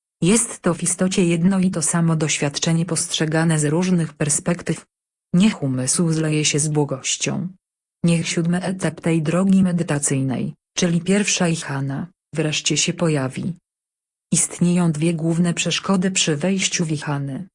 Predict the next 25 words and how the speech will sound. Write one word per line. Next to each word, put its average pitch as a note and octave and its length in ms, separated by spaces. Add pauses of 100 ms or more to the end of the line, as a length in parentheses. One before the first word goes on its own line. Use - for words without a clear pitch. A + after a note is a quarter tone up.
(160)
radosne E3 540
uniesienie D#3 640
i D3 60
strach. B2+ 500 (480)
Radość G3 520
może F3+ 280
stać D3 300
się - 180
podekscytowaniem. D#3 1300 (680)
Jeżeli F3+ 420
umysł F#3+ 400
w F#3 80
tym A#3 300
momencie F3+ 520
pomyśli: D#3+ 680 (220)
„Och, - 400 (240)
to E3+ 100
jest G3 340
to”, - 220 (240)
pojawienie E3+ 560
się D#3+ 160
jhany E3+ 420
będzie D#3 380
mało E3 260
prawdopodobne. C3+ 1000